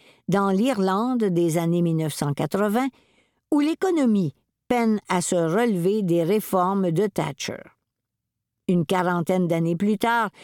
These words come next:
nous retrouvons les deux hommes, toujours amis, un peu moins punk et faisant désormais face à de grands défis.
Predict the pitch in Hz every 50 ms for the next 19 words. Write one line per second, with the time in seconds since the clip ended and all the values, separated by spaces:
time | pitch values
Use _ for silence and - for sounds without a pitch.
0 | - - - - _ _ - 233 254 262 269 277 285 269 - 277 247 262 254 240
1 | 240 285 285 262 220 202 196 190 185 175 160 175 196 226 226 196 175 185 180 190
2 | 220 247 269 277 233 - _ - 180 175 185 202 214 220 196 190 214 208 208 185
3 | 214 214 214 220 240 330 370 - _ _ _ _ _ _ _ _ _ _ - 254
4 | 226 185 - 226 214 208 202 202 196 196 185 - 214 202 226 359 381 - - 196
5 | - _ _ _ _ _ _ - 320 320 320 320 320 277 - 285 277 240 220 233
6 | 226 220 208 185 208 247 269 269 220 240 233 214 202 202 196 175 - 190 175 180
7 | 185 - - 175 175 175 175 160 147 160 147 160 180 190 190 180 196 185 - -
8 | - - 160